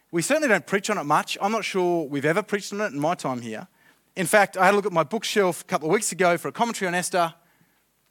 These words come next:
I didn't own one. But it is a wonderful book of the Bible. And we're gonna spend some time in Esther chapter four today. I wanna give you a bit of background before we hear our Bible read in a moment. So the story in Esther comes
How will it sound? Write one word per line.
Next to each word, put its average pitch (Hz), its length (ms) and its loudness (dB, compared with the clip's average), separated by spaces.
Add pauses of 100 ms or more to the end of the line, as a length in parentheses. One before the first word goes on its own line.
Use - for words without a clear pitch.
(340)
I 110 60 -8
didn't 180 200 -2
own 175 200 0
one. 92 240 -12 (1300)
But 151 160 6
it 208 120 4
is 180 100 0
a 156 120 4
wonderful 151 440 0
book 131 180 -6
of 151 60 -4
the 131 60 -6
Bible. 107 400 -2 (720)
And 135 240 -4
we're 147 80 0
gonna 143 120 -4
spend 139 220 -6
some 143 80 -8
time 151 300 0
in 127 80 -8
Esther 156 240 -6
chapter 156 240 -2
four 160 200 0
today. 131 320 0
I - 60 2
wanna 208 160 6
give 254 100 -2
you 226 60 0
a 214 40 0
bit 202 100 2
of 185 80 2
background 165 400 2
before 151 180 -6
we 165 100 0
hear 151 280 -2
our 135 100 2
Bible 139 260 2
read 135 280 -2
in 139 140 -8
a 123 40 -2
moment. 117 380 -4
So 190 100 2
the 175 120 -4
story 262 260 0
in 233 80 0
Esther 170 240 -4
comes 165 500 -2